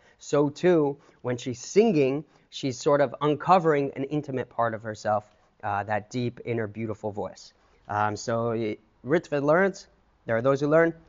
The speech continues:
dafka kol shel zemer, only her singing voice. Aval kol she'einer shezemer, if she's just speaking, um, or, uh, talking, or giving a speech,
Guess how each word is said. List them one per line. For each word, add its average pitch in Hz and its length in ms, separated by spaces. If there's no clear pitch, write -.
dafka 143 520
kol 139 240
shel 110 200
zemer, 139 460
only 147 280
her 123 140
singing 143 420
voice. 196 360
Aval 120 220
kol - 180
she'einer 226 440
shezemer, 139 600
if 135 80
she's 135 180
just 131 320
speaking, 175 580
um, 117 460
or, 127 840
uh, 110 280
talking, 151 720
or 120 320
giving 123 320
a 110 40
speech, - 680